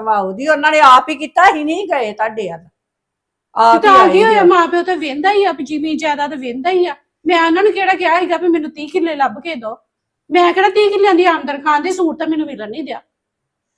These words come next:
Speaker 1: ਜੋ ਤੈਨੂੰ ਆਖਿਆ ਜਾ ਵੀ ਜਾਏਗੀ ਤੇ ਲੈ ਬਣਾ ਲਈ ਤੂੰ ਵੀ।
Speaker 2: ਜੇ ਪੈਸੇ ਫੜਾਓਗੇ ਤੇ ਬਣਾਉਂਗੀ।
Speaker 1: ਤੇ ਪੈਸੇ ਦੇ ਕੇ ਤੋਰੂੰਗੀ ਤੈਨੂੰ।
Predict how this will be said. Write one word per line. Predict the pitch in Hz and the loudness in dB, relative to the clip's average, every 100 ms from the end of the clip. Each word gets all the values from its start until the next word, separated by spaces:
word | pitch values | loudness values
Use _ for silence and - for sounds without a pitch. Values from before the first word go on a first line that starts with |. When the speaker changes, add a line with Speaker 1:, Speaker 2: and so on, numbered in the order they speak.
| - | 0
Speaker 1:
ਜੋ | 254 302 | 2 4
ਤੈਨੂੰ | 320 320 | 2 4
ਆਖਿਆ | 320 - - 330 | 4 4 0 2
ਜਾ | 370 | 2
ਵੀ | 494 | 2
ਜਾਏਗੀ | 480 277 311 349 466 | 2 4 4 2 0
ਤੇ | 392 | 0
ਲੈ | 523 311 | 2 2
ਬਣਾ | 254 269 247 | 4 4 2
ਲਈ | 226 262 | 2 -6
ਤੂੰ | - _ _ 226 247 | -10 _ _ -6 -6
ਵੀ। | 254 - _ _ _ | -8 -14 _ _ _
Speaker 2:
ਜੇ | 226 | -4
ਪੈਸੇ | 392 392 427 | 2 4 2
ਫੜਾਓਗੇ | 427 359 359 440 | 4 4 4 4
ਤੇ | 480 | 0
ਬਣਾਉਂਗੀ। | 453 480 427 349 453 480 - _ | 2 2 2 2 -2 -4 -6 _
Speaker 1:
ਤੇ | - | 2
ਪੈਸੇ | - 370 381 | 4 6 6
ਦੇ | 370 349 | 6 4
ਕੇ | 311 | 4
ਤੋਰੂੰਗੀ | 403 330 320 539 587 | 2 0 0 2 2
ਤੈਨੂੰ। | 587 539 508 | 4 2 0